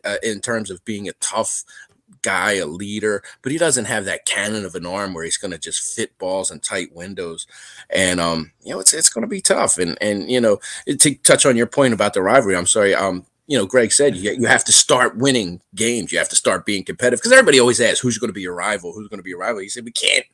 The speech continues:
force a rivalry. We have to have some good games." And, and, and, and, you know, and, and people would try and say Maryland and Rutgers 'cause it's East Coast, whatever. But,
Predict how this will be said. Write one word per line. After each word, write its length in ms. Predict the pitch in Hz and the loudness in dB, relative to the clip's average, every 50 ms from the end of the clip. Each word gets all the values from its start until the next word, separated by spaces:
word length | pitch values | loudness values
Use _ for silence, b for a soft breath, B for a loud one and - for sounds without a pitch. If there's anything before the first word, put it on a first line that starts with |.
| B B B B - | B B B B -14
force 340 | - - - 170 160 - - | -8 -4 0 0 0 0 0
a 40 | |
rivalry. 540 | 71 76 - 127 160 - 80 71 69 87 110 | -2 -2 0 2 2 0 0 -6 -10 -8 -6
We 100 | 135 127 | -4 -2
have 160 | 107 120 123 - | -2 -2 -2 -4
to 80 | 120 - | -6 -6
have 220 | 98 101 104 117 - | -4 -4 -2 -2 -2
some 120 | - 98 | -4 -6
good 260 | 85 - 113 107 - | -8 -8 -8 -8 -6
games." 440 | - 98 98 101 110 120 120 - - | -4 -4 -2 -2 -2 -4 -4 -6 -10
And, 160 | 76 80 B B B B B B B B | -14 -16 B B B B B B B B
and, 140 | - 101 - - | -10 -10 -8 -6
and, 140 | - 104 - - | -8 -8 -8 -8
and, 180 | 95 95 90 95 | -10 -10 -8 -8
you 100 | 104 101 | -8 -8
know, 260 | 87 80 85 87 76 | -8 -8 -8 -8 -8
and, 200 | 60 98 95 - - | -10 -12 -14 -12 -8
and 240 | 98 98 92 87 - | -8 -8 -8 -8 -8
people 300 | - 120 107 - 95 82 | -8 -8 -8 -8 -10 -10
would 100 | 85 - | -8 -4
try 220 | - 92 90 92 | -2 0 0 0
and 100 | 87 78 | -2 -2
say 160 | - - 90 | -4 -6 -6
Maryland 520 | 80 73 80 92 101 98 92 95 95 92 87 | -4 -2 -2 0 0 0 0 -2 -2 -4 -4
and 100 | 85 78 | -4 -4
Rutgers 400 | 85 92 85 - 95 90 87 - | -4 -4 -4 -4 -4 -6 -6 -6
'cause 180 | - 87 82 | -10 -12 -14
it's 160 | 82 80 - - | -6 -4 -4 -4
East 260 | 85 87 - - - | -4 -6 -10 -10 -8
Coast, 300 | 92 90 87 87 - - | -8 -8 -6 -6 -6 -6
whatever. 380 | 82 82 85 85 80 82 82 - | -4 -2 -2 -2 -2 -4 -4 -4
But, 220 | - 82 80 - | -2 -2 -2 -4